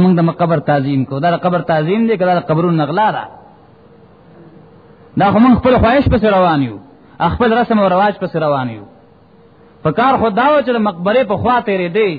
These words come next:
چې نهایت په عاجزۍ باندې، نهایت په انکسارۍ باندې، نهایت د جړا په حالت کې تېرېدی چې وا، داسې حال ما باندې ملا روان دی۔ لیکن نن چې څومره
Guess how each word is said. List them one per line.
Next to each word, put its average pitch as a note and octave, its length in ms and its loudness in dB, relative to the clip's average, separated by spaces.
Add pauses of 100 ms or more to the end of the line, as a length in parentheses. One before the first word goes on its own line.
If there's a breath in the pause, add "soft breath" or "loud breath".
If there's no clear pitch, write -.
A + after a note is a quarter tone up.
(340 loud breath)
چې G3 80 -2 (100)
نهایت C4 480 2
په G#3+ 80 0
عاجزۍ G3+ 400 0
باندې، F#3 320 -2 (100)
نهایت G3 360 -2
په B3 80 -2
انکسارۍ G3 560 0
باندې، E3+ 360 -4 (360 loud breath)
نهایت A3 500 2
د G3 80 -2
جړا G#3 260 2 (100)
په C#4+ 60 0
حالت A#3+ 300 0
کې A3 180 -2
تېرېدی G3 300 2
چې - 100 -12
وا، G3 360 0 (320)
داسې G#3 220 0
حال G3+ 240 -2
ما G#3+ 180 0
باندې B3 220 -2
ملا D#3+ 160 -2
روان C3 340 -6
دی۔ - 100 -20 (1900)
لیکن F#3+ 380 0
نن C4+ 160 6
چې G#3+ 160 2
څومره D4+ 300 4